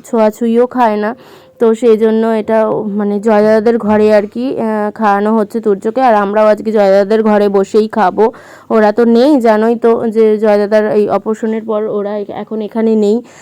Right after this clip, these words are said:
আহ, মানে মামা শ্বশুরের বাড়িতে রয়েছে জয়দাদার।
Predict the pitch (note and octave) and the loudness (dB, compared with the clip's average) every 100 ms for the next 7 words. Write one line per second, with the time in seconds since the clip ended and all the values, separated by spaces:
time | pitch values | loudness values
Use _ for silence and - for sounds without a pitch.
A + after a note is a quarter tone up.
0 | - - G#3 G3+ G3 - G#3 G3 G3 - | -16 -4 -2 0 -2 -2 -2 -2 -4 -8
1 | - A3+ G#3 G#3+ A3 G#3+ G#3+ G#3+ G#3 G3+ | -8 -4 -2 -2 -2 -4 0 -2 0 -2
2 | G3 G#3 F#3+ G#3 G#3 F#3+ F#3+ F#3+ | 0 0 0 0 -2 0 0 0